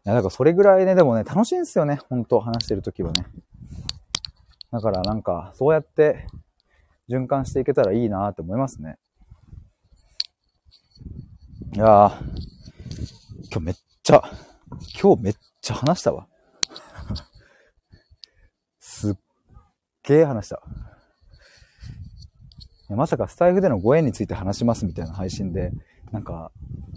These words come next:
自分の仕事の話とか、あのね、こんな熱弁すると思わなかったですけど、でもなんか、今日の結論はこれかもしれない。スタイフでのご縁は、今日のこの僕を作ってくれたっていう、皆さんが、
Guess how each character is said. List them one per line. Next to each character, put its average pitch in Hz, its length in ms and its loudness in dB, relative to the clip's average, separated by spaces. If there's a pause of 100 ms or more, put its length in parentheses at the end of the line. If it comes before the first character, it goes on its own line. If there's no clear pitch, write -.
(320)
自 95 180 -8
分 104 220 -6
の 151 120 -6
仕 - 140 -10
事 156 220 0
の 156 60 -2
話 160 260 -2
と 98 100 -12
か、 80 200 -10 (600)
あ 85 240 -10
の 87 60 -12
ね、 95 140 -6
こ - 180 -8
ん 135 80 -4
な 143 100 -2
熱 127 220 -4
弁 156 120 2
す - 80 -2
る 147 60 -2
と 95 100 -4
思 104 160 2
わ 196 80 8
な 180 60 4
か 123 60 0
っ - 60 -10
た - 60 -12
で 85 60 -10
す - 100 -18
け 82 80 -16
ど、 82 340 -12
で 123 140 4
も 123 120 2
な 151 100 2
ん 165 80 -2
か、 87 420 -6 (400)
今 247 140 4
日 175 40 2
の 117 60 0
結 - 280 -6
論 147 100 4
は 113 100 -2
こ 117 140 -2
れ 147 80 4
か 196 120 2
も 131 80 -2
し - 100 -16
れ 82 60 -10
な 80 120 -12
い。 - 40 -20 (500)
ス - 100 -20
タ 190 160 2
イ 196 60 0
フ 208 80 2
で 208 100 2
の 123 100 -2
ご 98 200 0
縁 104 180 -2
は、 71 320 -12
今 131 180 6
日 104 80 -2
の 87 40 -8 (220)
こ 120 120 -2
の 139 100 2
僕 127 280 0
を 92 280 -4
作 - 180 -4
っ - 20 -10
て - 180 -4
く - 100 -6
れ 92 80 -4
た 135 100 -2
っ - 60 -4
て - 160 -12
い - 40 -12
う、 - 40 -18 (160)
皆 107 260 0
さ 92 160 -2
ん 85 200 -8
が、 95 220 4